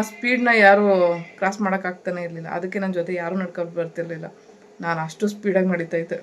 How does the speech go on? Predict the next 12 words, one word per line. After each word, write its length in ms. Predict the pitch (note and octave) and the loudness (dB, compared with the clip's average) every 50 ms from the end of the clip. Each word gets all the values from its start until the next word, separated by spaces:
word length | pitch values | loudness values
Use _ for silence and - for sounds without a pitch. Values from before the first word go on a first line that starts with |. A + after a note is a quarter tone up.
| - - - - _ _ _ _ _ - - - - - | -12 -20 -20 -20 _ _ _ _ _ -20 -20 -20 -20 -16
ಹಂಗೆ 320 | F#3 F3 F3 F3+ F3+ F3+ F3 | -14 -10 -8 -6 -4 -2 -2
ನಡೆದು, 220 | F3 F3+ G3 G#3 | 0 0 2 2
ನಡೆದು, 320 | G3+ G3 F#3 F3+ F#3+ G3+ | 4 4 2 2 2 0
ನಡೆದು 280 | F#3+ F#3+ F#3 F3+ F#3 G3+ | 2 2 2 2 2 2
ಇವತ್ತು 280 | G#3+ F3+ F#3 F#3 - F3 | 2 2 2 0 0 -2
ನಡೆಯೋಕ್ಕಾಗದೇ 560 | D#3+ E3 F3+ F3+ F3+ F3+ E3 F3 F#3 F#3 F3+ | 2 4 4 2 4 2 0 0 2 2 0
ಇರೋ 120 | F3+ F3+ | 0 0
ಪರಿಸ್ಥಿತಿಗೆ 580 | F3 - F3+ E3+ F3+ F#3 - F#3+ F#3+ F#3 F3+ F3 | -2 0 0 0 0 0 -4 -4 -4 -4 -2 -2
ಬಂದ್ಬಿಟ್ಟಿದ್ದೀನಿ. 720 | F3 E3+ F3+ F3+ F3+ F3 E3+ E3+ E3+ E3+ F3 G3+ G#3 G#3 - - - - - - - - - - - G#3 | -2 -2 -2 -4 -6 -6 -4 -6 -4 -6 -6 -8 -8 -10 -14 -20 -20 -20 -20 -20 -20 -20 -20 -18 -12 -8
ಈಗ 180 | F#3 F#3 F3+ | -6 -6 -2
ನಡೀಲಿಲ್ಲ 500 | F3+ E3+ E3 F3 G3 G#3 G#3+ G#3+ G#3 G#3 | 0 0 2 2 4 6 6 8 8 8
ಅಂದ್ರೂ 260 | G3+ G3 G3+ G3 G#3 | 8 6 6 4 4